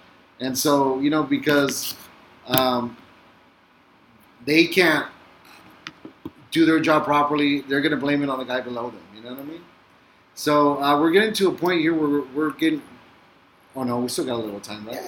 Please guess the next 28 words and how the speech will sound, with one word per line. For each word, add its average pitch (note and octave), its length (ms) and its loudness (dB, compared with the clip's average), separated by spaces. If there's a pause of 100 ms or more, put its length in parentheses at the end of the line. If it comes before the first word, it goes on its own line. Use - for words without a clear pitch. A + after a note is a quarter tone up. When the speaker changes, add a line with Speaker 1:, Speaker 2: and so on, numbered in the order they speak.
Speaker 2:
yeah, E4 100 -14
yeah. A#2 120 -12
Speaker 1:
Okay, G#2 180 -10
got G2 220 -16
it. - 60 -20 (140)
Okay. A2 200 -10 (120)
Speaker 2:
No D#3 120 -14
worries. C3+ 160 -8
Speaker 1:
Dave's D3 200 2
giving D#3 260 4
me C#3+ 80 4
the B2+ 100 -2
clock C3+ 340 0
over A#2+ 100 -4
Speaker 2:
No, B2 80 -4
Speaker 1:
here. B2 80 0
I A#2+ 100 2
Speaker 2:
I'm C3 60 -2
Speaker 1:
thought C3+ 120 0
it C3 60 0
Speaker 2:
just, B2 100 -4
Speaker 1:
meant C3 140 -2
Speaker 2:
uh, - 20 -8
Speaker 1:
something. A2+ 380 -8
I A2 100 -6
just, A#2+ 220 -8
sorry. A#2+ 400 -4
Speaker 2:
<laughs> - 60 -4